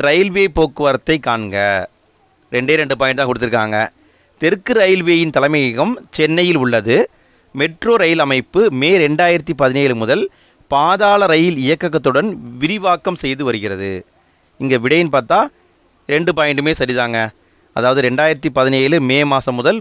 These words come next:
பாதாள ரயில் திட்டத்தை செயல்படுத்திட்டு வராங்க. தெற்கு ரயில்வேயின் தலைமையகம் சென்னையில் தான் இருக்கு.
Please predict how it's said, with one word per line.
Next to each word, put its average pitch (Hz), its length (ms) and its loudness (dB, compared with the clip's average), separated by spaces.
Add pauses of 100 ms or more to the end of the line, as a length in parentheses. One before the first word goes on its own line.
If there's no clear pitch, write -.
(100)
பாதாள 151 320 2 (100)
ரயில் 131 260 -4
திட்டத்தை 127 340 -6 (340)
செயல்படுத்திட்டு 127 520 -6
வராங்க. 113 260 -2 (500)
தெற்கு 180 380 0
ரயில்வேயின் 175 520 2
தலைமையகம் 151 600 0 (200)
சென்னையில் 151 320 2
தான் 127 120 0
இருக்கு. 92 240 -10